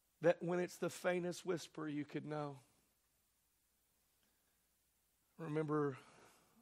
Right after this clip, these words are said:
a time that God used this, I, I, it's an impression. Women call it in-, intuition <laughs> sometimes. And there's, there's just a knowing inside of you. When you walk with God,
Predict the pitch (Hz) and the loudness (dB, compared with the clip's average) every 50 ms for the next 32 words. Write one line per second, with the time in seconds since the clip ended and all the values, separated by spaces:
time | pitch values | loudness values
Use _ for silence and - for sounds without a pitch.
0 | _ _ 185 170 143 - - 170 160 156 156 151 143 139 139 139 - 180 156 - | _ _ -6 -6 -4 0 2 2 4 4 2 2 0 -2 -6 -6 -4 -4 -4 -4
1 | - - - - - - - - _ _ _ _ _ _ _ _ _ _ _ _ | -4 -8 -18 -20 -20 -20 -20 -20 _ _ _ _ _ _ _ _ _ _ _ _
2 | _ _ _ _ _ _ _ _ _ _ _ _ _ _ _ - - 156 160 160 | _ _ _ _ _ _ _ _ _ _ _ _ _ _ _ -4 4 8 8 8
3 | 151 131 135 147 165 175 180 165 - - 143 123 - - 139 123 151 156 - - | 8 6 2 -4 -2 -2 -2 -2 -4 -6 -8 -12 -12 -10 -4 0 0 0 0 -2
4 | - - - - - _ _ - - 151 - 156 156 143 147 165 147 - - - | -6 -10 -12 -16 -20 _ _ -4 -2 0 2 2 2 2 2 -2 -2 -2 -2 -2
5 | 156 151 147 143 - - - 180 170 170 - - - 151 139 143 143 139 139 135 | 0 0 -2 -4 0 6 8 8 10 8 6 4 0 0 -2 -4 -6 -6 -6 -4
6 | 143 160 170 175 170 160 160 143 - - 156 151 151 147 147 - - 147 151 143 | -2 -2 0 0 0 -2 -2 -2 2 4 4 4 4 2 0 0 -2 -4 -4 -4
7 | 131 - - _ _ _ - _ _ - 170 170 165 139 - - - 175 156 170 | -6 -10 -14 _ _ _ -20 _ _ -2 0 0 0 -2 -2 -2 0 4 6 6
8 | 175 - - - - 185 165 151 143 - - 180 165 160 156 - - - 170 165 | 6 6 4 2 0 0 0 -2 -4 0 2 2 2 2 0 0 6 8 8 8
9 | 165 165 160 160 143 123 139 156 131 - - - - - - - - - - _ | 8 6 2 0 -2 -4 -4 -4 -4 -4 -10 -18 -18 -18 -20 -20 -20 -20 -16 _
10 | - 156 170 170 147 - - - 165 147 170 180 175 147 - - 214 - - 170 | 4 6 6 6 6 2 -4 -6 -2 2 4 4 4 2 2 -2 -2 0 0 -2
11 | 143 135 139 143 147 147 156 170 175 180 185 180 180 - 160 160 165 165 160 - | -2 -4 -2 0 2 4 4 6 4 4 4 2 0 0 -2 -2 -2 -2 -2 -6
12 | - - - 147 143 143 143 139 135 135 123 113 131 131 127 123 123 123 135 143 | -6 -4 0 2 4 4 2 2 -2 -6 -8 -8 -10 -10 -10 -10 -8 -8 -8 -6
13 | 143 139 143 135 147 156 160 170 175 - - 175 - - 175 170 170 | -6 -6 -6 -6 -2 0 0 0 2 2 0 -2 2 6 6 6 6